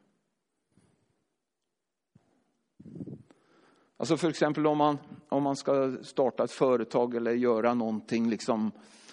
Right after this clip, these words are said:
så här. Om du inte kan se det liksom i ditt inre tydligt och klart, så kommer det heller inte hända i, i det synliga. Alltså, du måste, det, det, den ritningen måste på plats.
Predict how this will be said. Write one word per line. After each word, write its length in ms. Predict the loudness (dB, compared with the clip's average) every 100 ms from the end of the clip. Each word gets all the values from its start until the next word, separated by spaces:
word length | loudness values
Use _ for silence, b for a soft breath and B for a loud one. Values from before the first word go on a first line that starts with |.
| b
så 160 | 0 0
här. 140 | 0 -8 b b
Om 180 | 4 4
du 160 | 2
inte 520 | 4 4 4 -2 -4 -2
kan 260 | 4 2
se 560 | 2 -4 0 2 6 6
det 300 | 6 0 -8 -16 b b b
liksom 280 | 0 4 4
i 140 | 4 2
ditt 180 | 2
inre 360 | 4 6 6 2
tydligt 760 | 0 -2 2 2 2 -6 -2 0
och 140 | 0
klart, 640 | 4 4 2 -6 -10 -10 -10 _ b b b
så 160 | -6
kommer 200 | 2 4
det 60 | 4
heller 180 | 4 2
inte 280 | 2 0 0 -8 -20 0
hända 540 | 4 4 4 6 6
i, 300 | 6 4 2 -2 B B B
i 160 | 2 8
det 120 | 8
synliga. 540 | 6 2 2 6 4 2 -18 -20 _ _ b b b b
Alltså, 160 | 2 4
du 100 | 6
måste, 600 | 8 6 4 4 4 4 B B B B
det, 280 | 6 8
det, 120 | 4 6
den 300 | 6 4 6
ritningen 720 | 6 4 0 0 2 4 6
måste 340 | 6 4 -4
på 180 | 2 2
plats. 800 | 2 0 0 -2 -18 -18 -18